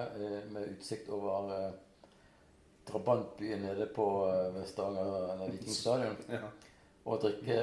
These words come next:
Speaker 1: vinen, eller
Speaker 2: Mm.
Speaker 1: gå ut og kjøpe en kanepa til fem hundre og femti på, eh, i Fargegaten, så, ja.
Speaker 2: Det blir lett valg, tenker jeg.
Speaker 1: Det blir liksom,
Speaker 2: Det gjør det.
Speaker 1: det, begge deler er jo kjekt, men, eh, det er liksom, eh,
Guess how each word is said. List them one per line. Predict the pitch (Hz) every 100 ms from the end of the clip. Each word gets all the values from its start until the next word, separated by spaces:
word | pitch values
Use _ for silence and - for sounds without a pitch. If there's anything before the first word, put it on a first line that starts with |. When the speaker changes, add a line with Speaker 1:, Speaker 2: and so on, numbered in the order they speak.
| 113
Speaker 1:
vinen, | 113 110 104 123 - 127
eller | 117 95 98 104 117
Speaker 2:
Mm. | 113
Speaker 1:
gå | 107 104
ut | 101
og | 98
kjøpe | 95 92
en | 104
kanepa | - 104 104 - 95 92
til | 107
fem | 107 95
hundre | 95 98
og | -
femti | 101 - 92 87 87
på, | 92 90 87 87
eh, | 87 87 85 90
i | 92
Fargegaten, | 92 95 107 120 - 95 87
så, | - 107 104 90 - - - - - - - - - - -
ja. | - - - - - -
Speaker 2:
Det | 104 107 101
blir | 95
lett | 87 92 - -
valg, | 98 95 98 -
tenker | 98 - 95
jeg. | 101 - - -
Speaker 1:
Det | -
blir | 113 113 147
liksom, | 170 - 143 131
Speaker 2:
Det | 123
gjør | 117 110
det. | 101 101
Speaker 1:
det, | 104 143 -
begge | 127 151
deler | 127 135
er | 135 139
jo |
kjekt, | - - - - -
men, | 113 123 120
eh, | 117 117 110 110 - - - - - - - - -
det | 123
er | 120
liksom, | 135 120 107 107
eh, | 104 98 95